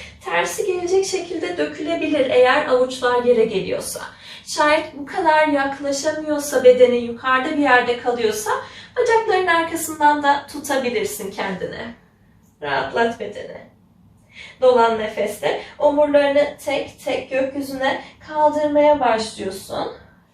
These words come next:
Çok yavaş ellerin, kolların, gövden seni yükseltsin.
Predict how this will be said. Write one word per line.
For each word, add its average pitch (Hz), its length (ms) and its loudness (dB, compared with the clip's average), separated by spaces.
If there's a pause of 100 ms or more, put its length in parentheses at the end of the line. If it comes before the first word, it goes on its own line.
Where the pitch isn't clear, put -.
Çok 359 260 -10
yavaş 285 720 0 (460)
ellerin, 269 800 0 (280)
kolların, 262 800 -4 (140)
gövden 262 560 2
seni 302 340 -6
yükseltsin. 269 1040 -4